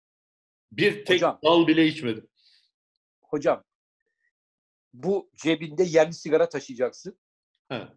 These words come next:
Speaker 2: Paçada da içtiğin yabancı sigarayı taşıyacaksın, Zula'dan.
Speaker 1: Abi paçada
Speaker 2: Bir orada
Speaker 1: sigara mı kaldı ya? O yetmişli yıllarda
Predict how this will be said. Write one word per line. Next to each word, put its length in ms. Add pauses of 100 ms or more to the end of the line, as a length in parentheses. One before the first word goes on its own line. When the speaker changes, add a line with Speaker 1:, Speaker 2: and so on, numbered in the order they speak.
(180)
Speaker 2:
Paçada 460
da 280 (120)
içtiğin 380
yabancı 360
sigarayı 460
taşıyacaksın, 500
Zula'dan. 460 (380)
Speaker 1:
Abi 360
paçada 300
Speaker 2:
Bir 60
orada 160
Speaker 1:
sigara 260
mı 120
kaldı 300
ya? 160
O 80
yetmişli 600
yıllarda 640